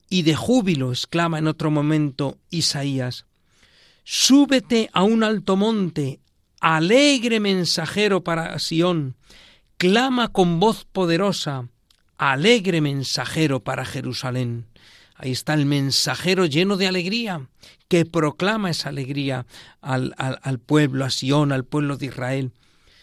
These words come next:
Eh, necesitamos, ¿verdad?, mensajeros evangelizadores llenos de alegría. Otro texto de Isaías: "Aclamad, cielos, y exulta tierra, prorrumpid, montes, en cantos de alegría,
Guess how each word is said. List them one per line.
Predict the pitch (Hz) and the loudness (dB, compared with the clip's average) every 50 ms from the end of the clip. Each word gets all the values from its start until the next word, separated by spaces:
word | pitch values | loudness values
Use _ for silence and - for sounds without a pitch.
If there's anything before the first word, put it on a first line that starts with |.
| _ _ _ _ _ _ - | _ _ _ _ _ _ -20
Eh, | - - 185 - 160 147 | -18 -18 -16 -14 -10 -10
necesitamos, | 143 135 - - 143 139 127 170 165 165 165 156 135 | -10 -8 -8 -8 -10 -6 -4 -2 0 2 2 2 0
¿verdad?, | 147 147 156 160 | 0 0 0 2
mensajeros | 160 156 147 147 143 - - 147 120 - 185 185 170 160 - - | 4 4 4 4 4 2 0 -2 -2 0 0 2 2 2 0 0
evangelizadores | 156 151 151 143 - - 147 147 127 143 139 147 170 175 170 - - - - | -2 -4 -4 -6 -6 -6 -6 -6 -6 -4 -2 0 0 0 0 -2 -4 -8 -10
llenos | 123 - 208 226 226 190 156 127 127 | -2 0 2 2 2 0 -4 -6 -8
de | 139 131 | -10 -10
alegría. | 127 131 120 127 127 123 127 123 120 113 _ _ _ _ _ _ _ _ _ _ _ _ _ _ _ _ _ _ | -10 -10 -12 -12 -12 -12 -10 -12 -12 -14 _ _ _ _ _ _ _ _ _ _ _ _ _ _ _ _ _ _
Otro | _ 156 151 - 165 165 | _ -8 -4 -2 -2 0
texto | 170 170 160 - - 160 | 0 -2 -4 -4 -4 -4
de | 151 156 | -4 -2
Isaías: | 143 - 160 147 147 151 143 135 - - - | -2 -2 -2 -2 -2 -2 -2 -2 -4 -8 -4
"Aclamad, | - 175 175 170 - 185 170 175 190 226 240 226 196 - - - - _ | -2 -2 -2 0 -2 -2 -2 -2 -2 -2 -2 -2 -4 -4 -8 -14 -20 _
cielos, | - - - - 196 220 226 214 196 180 151 - - 170 | -20 -16 -6 0 2 4 4 4 4 2 0 0 -2 -2
y | 165 | -2
exulta | 156 - - - - 233 233 202 - - 185 165 | -2 0 -4 -4 -2 -2 -2 -2 -2 -4 -4 -4
tierra, | - 190 202 196 165 165 160 151 139 - _ _ - - - - _ _ _ | -2 0 0 0 0 -2 -4 -6 -6 -10 _ _ -20 -20 -20 -20 _ _ _
prorrumpid, | _ 185 190 202 202 190 180 196 202 196 170 - - 240 262 226 - - | _ 4 6 6 6 6 4 4 4 2 2 2 2 2 2 2 2 0
montes, | 185 190 214 247 262 254 240 202 - 254 247 - - - - _ | 2 2 4 4 2 2 0 -2 -2 -2 -2 0 -2 -4 -6 _
en | - 190 185 175 165 | 0 0 0 0 -2
cantos | 156 - - 208 226 269 277 269 254 - 254 226 180 165 | -4 -6 -4 -2 0 0 0 -2 -2 -4 -6 -6 -4 -4
de | 196 180 | -4 -4
alegría, | 160 156 139 147 175 196 185 170 151 139 | -4 -4 -4 -4 -2 0 0 0 0 -2